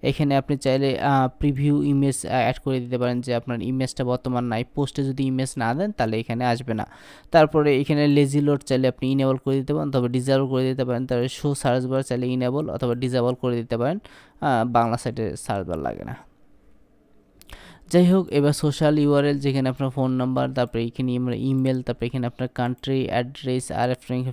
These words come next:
Facebook-এর অ্যাড্রেস দিয়ে দিবেন, অথবা ইয়ার হেডার অপশন, এখানে আপনার লোগোটা এখানে রিমুভ করে আপনার লোগো যে আছে সেটা দিয়ে দিবেন। এখানে বলছে নব্বই পিক্সেল, অর্থাৎ নব্বই হাইট হতে হবে, হ্যাঁ,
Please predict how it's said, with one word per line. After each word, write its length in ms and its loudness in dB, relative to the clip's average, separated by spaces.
Facebook-এর 420 -2
অ্যাড্রেস 400 -2
দিয়ে 160 -4
দিবেন, 280 -2
অথবা 420 2
ইয়ার 280 2
হেডার 400 4
অপশন, 480 -2
এখানে 300 -2
আপনার 340 -4
লোগোটা 520 2
এখানে 320 -2
রিমুভ 440 0
করে 300 -2
আপনার 260 -2
লোগো 320 2
যে 280 -2
আছে 340 -2
সেটা 340 -2
দিয়ে 220 -2
দিবেন। 260 -2
এখানে 300 -2
বলছে 320 -2
নব্বই 380 0
পিক্সেল, 460 -4
অর্থাৎ 300 -4
নব্বই 400 0
হাইট 400 -2
হতে 200 -4
হবে, 420 -2
হ্যাঁ, 300 -4